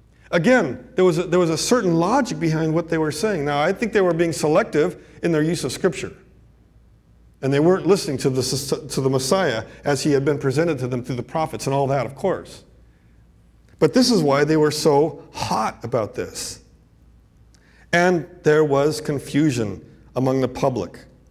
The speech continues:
"He's a good man." "No, he's leading the people astray." Now, this discussion is going on quietly. We read about it right there. Why? Because of their fear of the Jews in verse thirteen. The Jews had intimidated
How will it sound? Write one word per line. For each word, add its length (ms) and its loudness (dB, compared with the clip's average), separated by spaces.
"He's 200 0
a 40 2
good 240 4
man." 440 0
"No, 380 6
he's 260 0
leading 260 2
the 80 2
people 340 -4
astray." 640 -6
Now, 80 2
this 220 2
discussion 480 -2
is 40 -2
going 260 -2
on 120 -2
quietly. 500 -4
We 160 -2
read 200 2
about 220 0
it 40 -4
right 180 0
there. 160 0
Why? 360 0
Because 600 0
of 140 -2
their 160 2
fear 480 0
of 180 -10
the 80 -2
Jews 380 -2
in 80 -6
verse 280 -4
thirteen. 600 -8
The 60 -2
Jews 320 0
had 120 2
intimidated 800 -2